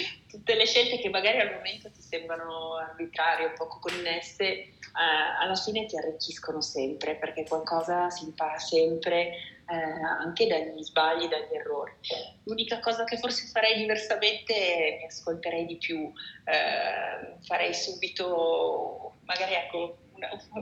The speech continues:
rimpiango di non aver ascoltato me stessa subito e di non aver seguito il mio istinto. Eh, questa è una cosa che sto cercando di applicare <laughs> maggiormente nel mio quotidiano anche adesso.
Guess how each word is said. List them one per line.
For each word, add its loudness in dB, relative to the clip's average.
rimpiango 4
di 4
non -2
aver 2
ascoltato -4
me -12
stessa -8
subito 0
e 2
di 0
non -4
aver -4
seguito -6
il -4
mio -4
istinto. -4
Eh, -4
questa -2
è -2
una -4
cosa -2
che -12
sto -12
cercando -4
di 0
applicare 0
<laughs> -6
maggiormente 2
nel -2
mio 2
quotidiano 0
anche -8
adesso. -8